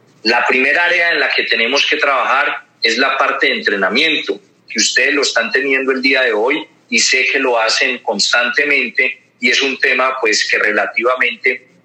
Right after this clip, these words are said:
es fácil de, de solucionar. Y obviamente, pues, todos los días se va trabajando en él y se va mejorando. Hay un segundo aspecto en la parte digital que tenemos que aprender a resolver muy bien y es la parte comercial.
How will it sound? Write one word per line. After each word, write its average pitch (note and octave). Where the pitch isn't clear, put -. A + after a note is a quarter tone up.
es A2
fácil A2+
de, F#2+
de -
solucionar. -
Y B2
obviamente, C3
pues, -
todos A#2+
los A2+
días A#2
se A#2
va G#2+
trabajando A2
en A#2+
él A2+
y A2+
se G2+
va G2
mejorando. F#2+
Hay C#3+
un F3+
segundo E3+
aspecto D3+
en B2
la G#2+
parte -
digital A#2
que A2
tenemos A#2
que C#3
aprender B2
a B2
resolver G#2
muy C#3
bien C3
y B2
es A2+
la -
parte A#2+
comercial. G2